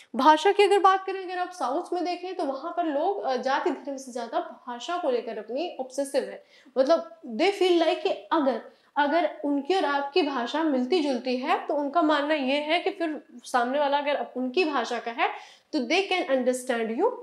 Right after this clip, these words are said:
properly more than। सतही तौर पर ये सच भी है, अगर आप एक दूसरे की भाषा से अवगत हैं तो कहीं ना कहीं बेसिक चीज़ें जो हैं आपकी सिमिलर होंगी, अ, है कि नहीं? बेसिक एक क्षेत्र के आदमी का अगर आप देखिए तो एक तरह की ज़रूरतें होती हैं,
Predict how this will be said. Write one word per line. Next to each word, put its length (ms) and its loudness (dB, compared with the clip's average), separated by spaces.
properly 520 2
more 240 6
than। 160 -4
सतही 340 0
तौर 180 -2
पर 120 -4
ये 140 2
सच 240 -2
भी 180 -4
है, 240 -4
अगर 200 0
आप 200 0
एक 140 -2
दूसरे 260 -4
की 100 -4
भाषा 360 -4
से 120 -2
अवगत 340 2
हैं 80 0
तो 80 0
कहीं 220 0
ना 80 -2
कहीं 160 0
बेसिक 520 -4
चीज़ें 260 -4
जो 120 -4
हैं 120 -4
आपकी 260 -4
सिमिलर 400 -2
होंगी, 360 -2
अ, 20 -4
है 360 0
कि 120 0
नहीं? 180 2
बेसिक 320 -2
एक 220 4
क्षेत्र 400 -2
के 100 0
आदमी 340 0
का 60 0
अगर 180 0
आप 100 0
देखिए 320 -2
तो 100 -2
एक 100 -4
तरह 120 -2
की 140 0
ज़रूरतें 460 2
होती 300 -2
हैं, 240 -10